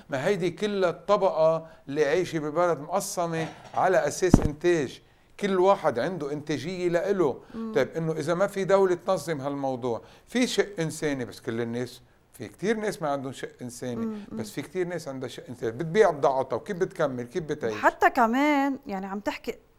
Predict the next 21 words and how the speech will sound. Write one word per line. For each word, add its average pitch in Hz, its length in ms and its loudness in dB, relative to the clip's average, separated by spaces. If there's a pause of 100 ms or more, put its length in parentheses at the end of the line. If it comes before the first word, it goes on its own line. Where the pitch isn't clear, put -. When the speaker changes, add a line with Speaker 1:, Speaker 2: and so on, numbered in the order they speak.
(160)
Speaker 2:
المجتمع 247 580 2
هلأ 269 360 -2
اليوم 254 380 0
صار 262 340 0
فيه 285 300 -6
تناقضات 240 1080 0 (340)
صارخة 285 760 4
جدًا، 208 440 -4
يعني 190 400 -4
هيدي 330 220 0
كمان 294 380 0
بتهدد 262 680 0 (440)
المواطنين، 285 440 6
صار 339 180 4
في - 180 2
أحقاد. 302 640 8 (240)
أنا 320 140 8
لما 233 260 4
بشوف 302 580 -2 (440)
يمكن 262 300 0
مواطن 294 680 8